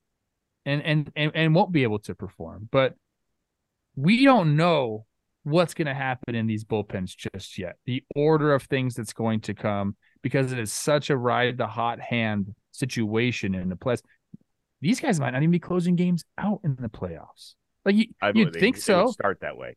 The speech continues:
Speaker 2: They would start
Speaker 1: It would
Speaker 2: that way.
Speaker 1: start that way one hundred percent, but you don't know if a starter gets put back there and all of a sudden,
Speaker 2: Mm-hmm.
Speaker 1: like, for instance, like, for the Twins,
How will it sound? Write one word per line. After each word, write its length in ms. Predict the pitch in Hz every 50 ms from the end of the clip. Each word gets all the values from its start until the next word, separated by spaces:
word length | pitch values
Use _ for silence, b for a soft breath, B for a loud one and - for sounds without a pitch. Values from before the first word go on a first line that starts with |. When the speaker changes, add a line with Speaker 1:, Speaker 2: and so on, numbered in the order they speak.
| _ -
Speaker 2:
They 80 | 120 135
would 120 | 135 127
start 260 | - - - 131 113
Speaker 1:
It 40 | 185
would 140 | 175 160 143
Speaker 2:
that 60 | -
way. 20 |
Speaker 1:
start 480 | - - - - 180 151 185 254 240 -
that 240 | - 285 269 185 156
way 200 | 143 135 147 165
one 240 | 160 165 180 175 165
hundred 300 | 160 165 170 170 160 156
percent, 520 | - 165 151 - - 170 185 233 190 131
but 160 | - 135 131 131
you 100 | 143 170
don't 180 | 254 277 170
know 240 | 127 120 131 139 143 -
if 120 | - 131 -
a 120 | 127 117
starter 440 | - - - 151 143 160 185 196 185
gets 180 | 170 165 156
put 240 | - - 180 156 156
back 260 | 147 139 139 160 156
there 140 | - 208 208
and 100 | 185 143
all 80 | 131 143
of 60 | 147
a 60 | 143
sudden, 440 | - - 143 135 139 160 175 185 185 _ _ _ _ _ -
Speaker 2:
Mm-hmm. 200 | - 113 151 208 269 - _ -
Speaker 1:
like, 300 | 202 190 180 202 - 165
for 160 | - 214 214
instance, 600 | 233 214 - - - _ - - - 135 139 -
like, 160 | 156 151 -
for 80 | - 185
the 80 | 175 160
Twins, 440 | - - 160 101 90 - - -